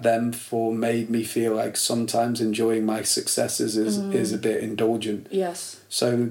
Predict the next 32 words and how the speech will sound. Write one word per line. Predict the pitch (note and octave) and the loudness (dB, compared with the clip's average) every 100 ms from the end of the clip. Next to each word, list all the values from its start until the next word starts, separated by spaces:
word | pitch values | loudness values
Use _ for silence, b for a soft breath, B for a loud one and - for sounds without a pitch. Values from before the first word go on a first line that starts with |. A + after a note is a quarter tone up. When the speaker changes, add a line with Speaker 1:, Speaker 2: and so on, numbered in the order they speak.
| B2 | 0
Speaker 1:
that, | A#2+ A#2 - - _ _ _ | 0 0 -6 -18 _ _ _
in | A#2+ | -2
a | A#2 | 0
sense, | - C#3 A#2+ G#2+ | 0 0 0 0
sometimes | A#2 A#2 A2+ A2+ A2 | -2 0 2 2 2
I'm | A2 | 0
a | A2 | 2
bit | G#2+ | 0
like, | A2 B2+ | 0 -2
"Well, | D3+ F3 D#3 D3 | 0 2 2 -2
you | D3+ | 0
know | D#3 E3 | 2 4
what? | D3+ C#3+ - - | 4 2 -2 -6
Like, | - C3 - - | -4 -4 -8 -10
I | B2+ | -8
can | - A#2+ C3 | -2 0 2
enjoy | D3 B2 B2 B2 | 2 2 6 6
the | A#2 | 4
moment | A2+ A#2 A#2+ B2 | 4 4 2 0
of | - | 0
getting | A#2+ A#2+ A2+ | 2 2 0
that | A2 | 0
job | G#2+ A#2 A2 | 2 2 4
on | A2+ G#2+ | 2 0
that | G2+ - | -2 0
day, | B2 A#2 A2+ | 2 4 4
or | A2 | 4
even | B2+ B2+ B2 | 4 2 0
Speaker 2:
Yeah. | |
Speaker 1:
for | - | 2
a | A2 | 2
week, | G#2+ A#2+ A2 - | 4 2 0 -6